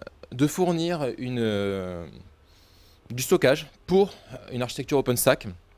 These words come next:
mais avec, euh, non pas des baies très haut de gamme, comme on peut le trouver, euh, régulièrement,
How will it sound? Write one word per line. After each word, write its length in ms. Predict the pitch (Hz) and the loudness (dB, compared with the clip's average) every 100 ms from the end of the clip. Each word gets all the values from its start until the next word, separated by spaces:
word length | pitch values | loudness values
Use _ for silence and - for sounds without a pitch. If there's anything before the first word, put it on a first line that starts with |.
| _ _ _ _ - - | _ _ _ _ -20 -8
mais 180 | 123 131 | 2 8
avec, 400 | 143 139 147 147 | 8 8 4 2
euh, 300 | 104 98 64 127 | -4 -4 -6 -8
non 160 | 139 | -6
pas 240 | 151 160 147 | 2 2 4
des 220 | 127 131 | 2 0
baies 340 | 123 143 135 - | 2 0 0 -10
très 160 | - 156 | -6 2
haut 100 | 139 | 4
de 80 | 123 | 4
gamme, 340 | 117 160 139 95 _ _ | 6 4 2 -6 _ _
comme 140 | 117 | -2
on 80 | 117 | -2
peut 140 | 110 | 0
le 80 | 120 | 0
trouver, 340 | 110 - 110 120 | -2 -4 0 0
euh, 140 | 95 | 0
régulièrement, 520 | 107 107 104 101 135 | 0 0 0 2 -2